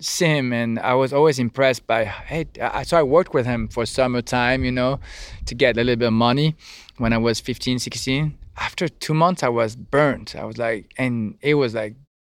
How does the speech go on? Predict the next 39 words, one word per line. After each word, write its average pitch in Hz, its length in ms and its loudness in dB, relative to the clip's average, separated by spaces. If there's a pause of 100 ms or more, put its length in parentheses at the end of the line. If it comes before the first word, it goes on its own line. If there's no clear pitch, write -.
doing 139 260 0
it 120 120 -4
every 117 240 -2
day. 135 240 2
I 117 40 -2
was, 117 140 -8
"How, 139 260 -2
how 170 200 -4
can 165 220 -4
you, 120 200 -4 (760)
how - 220 -12
can 185 220 -4
you, 143 140 0
like, 117 260 0
f-, - 220 -20 (580)
be 135 220 4
motivated 127 720 2
every 113 240 -6
day?" 110 400 0
He's 113 160 -2
like, 113 260 0
"I'm, 117 240 -2
I'm 127 120 -2
addicted 123 380 -2
now." 107 320 -6
It's 117 180 -10
like, 113 400 -2
and, 117 200 -2
uh, 98 300 -2
I 123 120 -6
see - 180 -2
him 127 380 2 (480)
if 120 180 -6
he 123 120 -2
doesn't, 117 760 0
if 113 160 -8
he 131 80 0
has 117 300 0
a, 104 80 -6